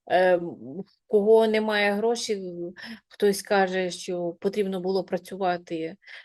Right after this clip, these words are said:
і щоб виїхати за кордон, я дуже часто чую таку на консультаціях, чи навпаки,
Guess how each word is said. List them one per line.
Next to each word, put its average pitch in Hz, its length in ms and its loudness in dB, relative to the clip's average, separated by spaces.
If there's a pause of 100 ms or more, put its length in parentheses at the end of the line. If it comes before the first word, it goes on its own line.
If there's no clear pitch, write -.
(420)
і 170 200 -2
щоб 180 260 -2
виїхати 185 600 -2
за 180 100 -2
кордон, 254 400 0
я 240 60 -2
дуже 220 240 -4
часто 196 400 -6
чую 180 340 -10
таку 180 340 -6
на 180 100 -8
консультаціях, 175 880 -6
чи 226 300 -4
навпаки, 202 760 -2